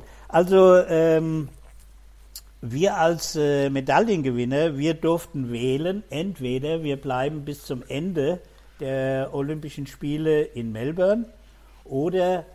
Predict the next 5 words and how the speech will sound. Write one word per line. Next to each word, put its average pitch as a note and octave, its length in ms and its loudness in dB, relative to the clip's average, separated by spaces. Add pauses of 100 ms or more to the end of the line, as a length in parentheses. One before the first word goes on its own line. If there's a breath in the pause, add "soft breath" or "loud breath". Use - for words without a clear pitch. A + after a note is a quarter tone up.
(280 soft breath)
wir C#3+ 280 0
fliegen D#3 680 -4
über D#3 480 0
die C#3 520 -4
Asienroute C3+ 1200 -4